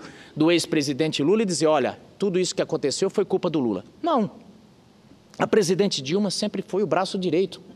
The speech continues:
Ela era presiden-, a chefe da Casa Civil. Quando aconteceu todas aquelas coisas na Petrobras, sabe quem era presidente do Conselho Administrativo? A presidente Dilma.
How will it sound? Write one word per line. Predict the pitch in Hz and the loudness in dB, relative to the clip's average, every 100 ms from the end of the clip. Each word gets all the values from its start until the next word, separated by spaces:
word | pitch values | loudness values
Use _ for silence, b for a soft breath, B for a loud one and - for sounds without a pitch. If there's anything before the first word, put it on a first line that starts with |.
| B B B B | B B B B
Ela | 156 190 170 | 0 4 4
era | 190 240 | 4 2
presiden-, | 226 - 196 190 165 151 170 175 | 0 -4 2 2 2 0 0 2
a | 156 143 123 117 | 2 4 2 0
chefe | - - 226 233 | -2 2 2 2
da | 185 | 0
Casa | 170 165 147 | 2 0 0
Civil. | - 107 135 226 - - B B B | -2 -2 -2 -4 -6 -20 B B B
Quando | - 233 262 | 0 4 4
aconteceu | 226 226 208 - 247 | 2 2 2 2 2
todas | 220 311 247 | 2 0 0
aquelas | 220 214 196 - | -2 2 0 0
coisas | - 190 170 | 0 0 0
na | 160 | -2
Petrobras, | 156 165 165 139 175 208 | 0 0 2 2 2 2
sabe | - 220 | 0 -2
quem | - | -2
era | 190 180 | 0 0
presidente | - 202 180 139 220 233 | 0 0 -2 0 0 0
do | 175 | -2
Conselho | - 160 165 | 0 0 2
Administrativo? | 151 147 135 - 120 - 220 170 113 B B B B | 2 2 0 -2 -2 0 -2 -2 -8 B B B B
A | - | -6
presidente | - 180 165 185 139 160 - - 240 - - _ | -2 0 0 -2 -2 -2 -2 -4 -6 -12 -20 _
Dilma. | 139 151 196 120 | -2 0 2 0